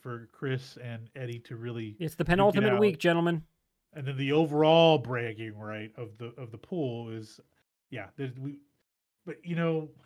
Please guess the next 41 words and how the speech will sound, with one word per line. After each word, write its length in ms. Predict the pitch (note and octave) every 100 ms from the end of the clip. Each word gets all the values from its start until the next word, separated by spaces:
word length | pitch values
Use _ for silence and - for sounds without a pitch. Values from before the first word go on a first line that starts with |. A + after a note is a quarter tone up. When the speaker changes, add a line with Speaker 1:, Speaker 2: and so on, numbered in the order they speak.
| _ _ _ _ _ _ _ _ _ _ _ _ _ _ _
Speaker 1:
next 260 | E3 F#3 -
week 180 | C4+
could 100 | -
be 140 | F#3+ G#3
a 40 |
very 380 | D3+ E3+ E3+ D#3+
interesting 320 | E3 E3 D#3
s-, 160 | C3+ -
I 60 | C#3
mean, 180 | C3+ - _ _
we're 120 | C#3 C#3
gonna 220 | E3 F#3+
have 220 | E3 E3
to 60 | C3+
create 320 | - D3+ C3+
a 40 |
very 220 | B2 C3+ C3
tough 260 | C#3+ C3+
slate 280 | - C#3 A2+
of 100 | G#2
games 260 | A#2 A2+ -
next 220 | G2+ - -
week. 120 | G2
Speaker 2:
Oh, 120 | G3+ A3
yeah. 220 | A3 E3+ -
Speaker 1:
Not 220 | C3 C3+ C3
just, 160 | D3
Speaker 2:
I 20 | F3+
mean, 160 | E3
Speaker 1:
we 40 | C#3+
Speaker 2:
Georgia, 280 | E3 F#3+
Speaker 1:
can't 160 | G#3 G#3+
do 40 |
Speaker 2:
Alabama, 240 | E3 D3+ D#3+
Speaker 1:
this. 60 | - _ _ _ _
Speaker 2:
Big 140 | E3+ E3
Ten 120 | G3
Speaker 1:
Georgia, 60 | G3
Speaker 2:
title 140 | D#3
Speaker 1:
Alabama. 180 | D3 C#3+
Speaker 2:
game, 160 | C3+